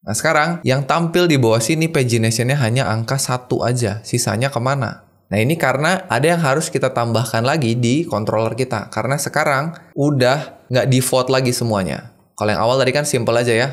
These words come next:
karena semuanya default tampilnya seperti itu. Nah, sekarang yang harus kita perbaiki dulu adalah ke controller orang, pada saat kita jalankan paginate, ini harus ada satu parameter lagi, yaitu nama grup tabelnya.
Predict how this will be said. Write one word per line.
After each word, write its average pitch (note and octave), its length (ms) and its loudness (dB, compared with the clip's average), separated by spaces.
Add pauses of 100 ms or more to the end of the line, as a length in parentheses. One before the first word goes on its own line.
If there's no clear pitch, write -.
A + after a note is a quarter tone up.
(120)
karena C#3 240 -2
semuanya C3 400 0
default A#2 480 -2
tampilnya G#2+ 320 -2
seperti F#2+ 480 -6
itu. - 160 -12 (320)
Nah, - 80 -10
sekarang E3 480 0 (240)
yang C3 160 0
harus D#3 200 0
kita D3 200 0
perbaiki B2 480 0
dulu A2+ 240 2
adalah G#2+ 560 0 (320)
ke F3 160 2
controller C#3+ 480 0
orang, E3 640 0 (320)
pada C#3 240 0
saat D3 160 2
kita C#3+ 240 2
jalankan A#2+ 560 0
paginate, A#2 880 -2
ini D3 240 0
harus E3 240 2
ada D3 320 2
satu C#3+ 320 -2
parameter C3 560 0
lagi, A2+ 560 -2
yaitu G#2 480 -2
nama G#2+ 400 -2
grup C#3+ 400 -4
tabelnya. G#2 640 -2